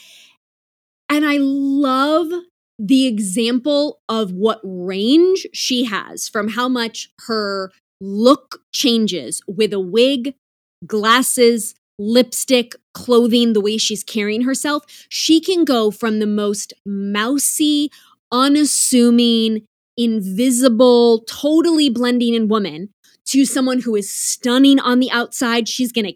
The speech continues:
captivate the attention of whatever, you know, bad guy she's trying to seduce or whatever. And she could swing between those two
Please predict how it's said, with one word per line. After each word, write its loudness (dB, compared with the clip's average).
captivate 4
the 0
attention 2
of -2
whatever, -2
you 0
know, -2
bad 2
guy 4
she's 0
trying 0
to -2
seduce 0
or -2
whatever. -2
And 0
she -2
could -4
swing 2
between -2
those -2
two -4